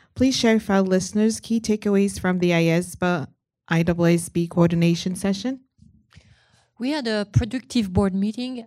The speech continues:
Speaker 2: addressing a number of I S B A, I W S B coordination related projects. We discussed various topics as, uh, individual I W S B, I S B A work stream has been progressing in the last quarter.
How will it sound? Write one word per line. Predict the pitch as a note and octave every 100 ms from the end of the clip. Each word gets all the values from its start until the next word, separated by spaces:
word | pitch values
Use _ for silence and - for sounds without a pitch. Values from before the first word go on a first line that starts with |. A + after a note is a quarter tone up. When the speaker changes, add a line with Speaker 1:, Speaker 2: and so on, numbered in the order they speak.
| D#3+
Speaker 2:
addressing | E3+ F#3+ G3 B3 A3+
a | F#3+
number | F#3 G3 G3 G#3+
of | G#3 F3 E3+
I | - G3+
S | G3 G3
B | F#3 G3+ G3 G#3
A, | A#3 B3
I | F3+
W | F#3 F#3+ F#3+ F3+ F#3+
S | F#3
B | F3 A3+
coordination | - - G3 F#3 F3+ F3+ F3+ G3+ F#3+
related | F3+ F3 F3+ F3+ F3+
projects. | - F3 F3+ G3+ - - - _ _ -
We | B3+
discussed | C4+ - D4+ D4 -
various | G#3+ A#3 B3+ A#3+ -
topics | A#3+ A#3+ E4 - - - - -
as, | G#3+ A3+ G#3
uh, | G3+ G3+ G3 F#3+ F#3+
individual | A3+ G#3+ A3+ B3+ A3+ B3 C4 A#3+
I | G3+ F#3+
W | G#3 G#3 G3+
S | G3+
B, | F#3 G#3
I | F#3+ F#3+
S | F#3+
B | F#3+ G#3
A | G3
work | F#3 F#3+ F#3+
stream | - - A#3 B3 D4+ D#4+ - - - - -
has | G#3 G#3+
been | G3 A3+
progressing | G#3+ G#3+ F3+ G#3 A#3+ B3+ B3
in | G#3+ G3+
the | F3+
last | F3 F#3
quarter. | - G3 G3 E3